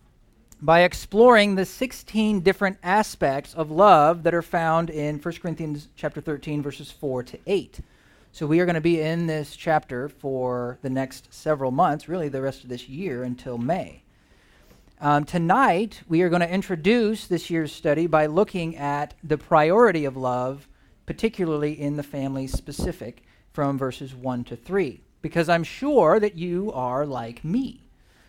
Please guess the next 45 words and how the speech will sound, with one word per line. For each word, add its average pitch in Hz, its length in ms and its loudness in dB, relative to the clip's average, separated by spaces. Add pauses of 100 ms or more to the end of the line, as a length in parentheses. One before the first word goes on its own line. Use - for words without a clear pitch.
and 151 140 -4
you're 170 140 0
here 196 640 0 (480)
because 170 420 2
you 226 160 2
desire 160 560 2
to 170 180 -10
honor 170 300 0
God 131 460 -6
in 127 120 -8
your 139 100 -6
family. 202 520 -8 (160)
You 139 80 -14
desire 147 300 0
to 156 120 -10
proclaim 170 480 -2
Christ 175 560 0
to - 80 -10
your 139 160 -6
kids 175 380 -2
and 151 100 -2
install 143 460 0
wisdom 175 720 0 (500)
and 151 520 -2
a 147 100 -2
heart 196 400 2
that 160 100 0
loves 180 360 4
the 170 100 -2
Lord 143 380 -2
into 175 340 -6
the 196 80 -4
heart 131 340 -4
of 127 160 -10
your 123 200 -10
children 151 520 -6
as 143 220 -10
much 127 240 -6
as 135 140 -16
it 135 80 -18
depends 120 360 -12
on 120 160 -10
you. 190 300 -8 (720)
You 175 160 6
also 190 560 4